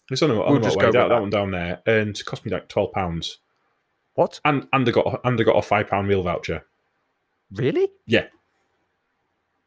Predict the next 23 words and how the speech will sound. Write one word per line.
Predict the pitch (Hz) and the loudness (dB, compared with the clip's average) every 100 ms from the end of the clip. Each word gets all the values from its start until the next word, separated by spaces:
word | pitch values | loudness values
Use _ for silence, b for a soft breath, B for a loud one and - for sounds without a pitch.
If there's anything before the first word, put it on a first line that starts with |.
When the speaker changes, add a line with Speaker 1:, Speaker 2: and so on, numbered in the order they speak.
| _ _ _ _ _ _ _ _ | _ _ _ _ _ _ _ _
Speaker 2:
You | 160 | 0
sure | - | 0
Speaker 1:
Uh, | 233 | 2
Speaker 2:
they | 269 | 0
didn't | 294 214 | 0 -2
undercharge | 208 190 196 - 214 208 | -2 0 2 4 6 8
Speaker 1:
no, | 175 | 6
Speaker 2:
you? | - - _ _ | 4 -2 _ _
Speaker 1:
nope. | 123 139 - - | 4 4 4 0
I, | 120 120 - | 2 4 2
I, | 120 123 | 2 2
I | |
asked | 123 123 - | 0 0 0
them | 127 | 0
and | 120 120 | 2 -2
I | |
said, | - 135 117 117 _ _ _ _ - | 2 2 2 -2 _ _ _ _ -4
"I'm | 123 | -2
in | 123 | -2
a | |
heavy | 117 127 143 | 0 0 2
goods | 151 127 | 2 0
vehicle." | 107 98 - 117 139 | -2 -2 0 0 0